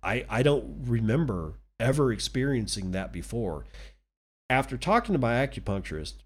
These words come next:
I was like, "What the hell was that?" He said, "Oh,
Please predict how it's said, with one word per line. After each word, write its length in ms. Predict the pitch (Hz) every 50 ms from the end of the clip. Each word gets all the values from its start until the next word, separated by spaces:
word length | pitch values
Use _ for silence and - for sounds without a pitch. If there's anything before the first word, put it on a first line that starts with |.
| _ _ _ _ _ _ _ _
I 80 | - 101
was 160 | 101 104 110
like, 140 | 113 101 -
"What 240 | 95 127 185 185 -
the 80 | 143
hell 200 | 117 127 165 143
was 280 | 104 95 147 185 156 98
that?" 220 | 92 85 82 85
He 100 | 85 117
said, 220 | 113 - 107 101 - -
"Oh, 360 | 127 131 113 90 80 78